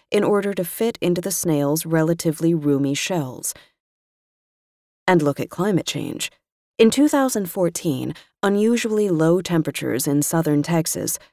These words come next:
brought about by a countrywide polar vortex, killed green anole lizards that lacked genes for cold hardiness, explains Shane Campbell Staton,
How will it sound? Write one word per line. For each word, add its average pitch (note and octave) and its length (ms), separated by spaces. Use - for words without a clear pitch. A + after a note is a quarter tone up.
brought D#3+ 240
about C#3+ 320
by C#3 140
a C3+ 80
countrywide D3 800
polar D#3 420
vortex, E3+ 680
killed C#4 460
green G#3+ 400
anole F#3+ 560
lizards C3 560
that - 180
lacked G#3 480
genes D#3+ 480
for D#3 400
cold G3 480
hardiness, D3 800
explains C#3+ 640
Shane C#3 400
Campbell C3+ 440
Staton, C3+ 540